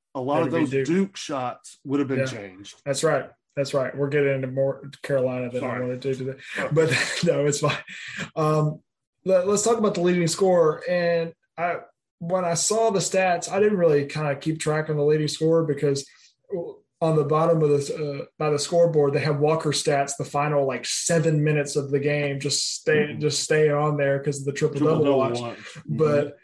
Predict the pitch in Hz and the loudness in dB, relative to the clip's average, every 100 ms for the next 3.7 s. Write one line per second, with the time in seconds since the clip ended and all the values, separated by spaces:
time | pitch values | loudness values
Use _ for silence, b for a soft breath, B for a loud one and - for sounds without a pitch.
0 | b _ - 185 202 160 170 170 156 - | b _ -2 2 4 4 4 6 4 2
1 | 147 175 156 151 147 147 143 151 147 - | 0 2 2 2 2 2 2 2 0 0
2 | 175 160 147 143 143 143 143 139 - 143 | 2 2 2 4 2 0 -2 -4 -2 0
3 | 135 - 170 175 143 127 | -2 -2 -4 -2 -2 -4